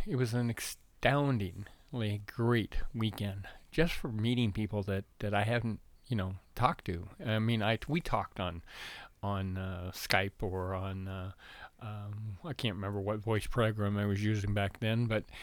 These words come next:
um, we definitely had a lot of fun, uh, chatting about it. So one of the highlights from my weekend. Now, outside of that,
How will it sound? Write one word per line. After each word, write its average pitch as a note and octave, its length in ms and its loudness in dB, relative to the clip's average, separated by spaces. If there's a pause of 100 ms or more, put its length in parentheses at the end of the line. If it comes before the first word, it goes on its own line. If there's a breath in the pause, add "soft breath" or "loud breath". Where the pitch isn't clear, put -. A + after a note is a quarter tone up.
(220 loud breath)
um, B2+ 400 2
we C#3+ 120 2
definitely C3+ 560 -2
had G#2+ 300 -2
a - 20 -8
lot F#2 220 -2
of - 60 -14
fun, F#2+ 500 -6 (260)
uh, A2 60 -8
chatting G2 480 0
about F#2 260 -10
it. - 140 -14
So - 300 -14 (640 loud breath)
one C3 420 4
of A#2+ 160 4
the A#2+ 160 4
highlights A#2+ 640 2
from G2 180 -4
my F#2+ 140 -2
weekend. F#2+ 540 -6 (440 loud breath)
Now, G#2 300 2
outside D#3+ 580 6
of G#2+ 120 6
that, E2+ 280 -2